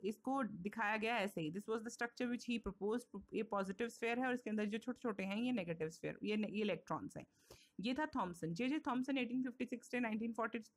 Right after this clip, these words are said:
फ़ोर्टी तक जिए हैं। अ, British फिजिसिस्ट थे, अ, और इनके बारे में कुछ peculiar नहीं है, हमें सिर्फ अपने, अ, theory पर ध्यान देना। अब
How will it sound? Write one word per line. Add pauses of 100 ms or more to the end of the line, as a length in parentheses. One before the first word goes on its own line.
(120)
फ़ोर्टी
तक
जिए
हैं। (720)
अ,
British
फिजिसिस्ट
थे,
अ,
और
इनके
बारे
में
कुछ
peculiar
नहीं
है,
हमें
सिर्फ
अपने, (440)
अ,
theory
पर
ध्यान
देना।
अब